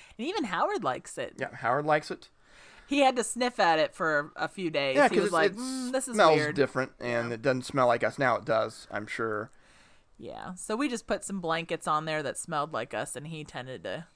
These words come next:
Speaker 1: get pretty quick on it. So.
Speaker 2: All right, so we'll move on, uh, from that. That, that discussion didn't take long, but just l-, just know that Casper, or, uh, Nectar is great, and if you're looking for a memory foam mattress,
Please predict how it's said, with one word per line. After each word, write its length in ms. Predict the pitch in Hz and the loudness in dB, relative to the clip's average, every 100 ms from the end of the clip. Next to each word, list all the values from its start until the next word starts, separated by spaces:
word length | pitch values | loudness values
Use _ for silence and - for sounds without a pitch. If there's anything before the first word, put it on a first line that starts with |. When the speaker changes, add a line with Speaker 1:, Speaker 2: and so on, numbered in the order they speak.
| _ _ | _ _
Speaker 1:
get 160 | 175 - | -12 -12
pretty 220 | - 95 | -12 -14
quick 300 | - - - | -12 -16 -14
on 180 | 123 98 | -14 -14
it. 140 | - | -18
So. 180 | - - | -20 -20
Speaker 2:
All 100 | - - | -16 -12
right, 220 | 92 - | -12 -12
so 140 | - 117 | -8 -2
we'll 120 | 139 | 2
move 260 | 143 151 151 | 4 4 4
on, 400 | 156 156 151 147 | 6 6 6 2
uh, 260 | 127 113 | 0 -2
from 240 | 104 120 117 | -2 -6 0
that. 240 | 165 131 | 2 4
That, 220 | 151 165 131 | 4 4 4
that 160 | 147 | 2
discussion 380 | 139 - 127 127 | 2 0 0 0
didn't 220 | 120 113 | -4 -2
take 180 | 127 123 | -2 0
long, 180 | 123 113 | 0 0
but 80 | 113 | -2
just 180 | 208 180 | -2 -2
l-, 100 | 175 147 | -4 0
just 220 | 247 160 | -2 4
know 460 | 160 156 123 110 - - _ _ _ | 10 10 10 6 -2 -20 _ _ _
that 120 | 127 131 | -8 0
Casper, 480 | 170 165 - - | 6 6 6 0
or, 200 | 135 127 | 6 8
uh, 300 | 120 113 104 110 _ _ _ - - | 8 8 4 0 _ _ _ -16 -2
Nectar 600 | 147 170 - 117 107 - - - - - - | 2 2 2 -2 -2 -4 -18 -20 -20 -20 -10
is 220 | 120 113 113 | -6 -4 -2
great, 520 | 139 131 139 - - - | 2 2 2 -6 -18 -10
and 480 | 120 117 117 117 113 | -6 -2 -2 -4 -6
if 160 | 117 | -6
you're 120 | 113 120 | -4 -4
looking 200 | 127 113 | -6 -4
for 120 | 123 | -4
a 40 | |
memory 280 | 120 123 117 | -4 -4 -6
foam 300 | - 123 117 | -6 -6 -4
mattress, 600 | 113 113 - 113 - - | -4 -4 -6 -8 -10 -18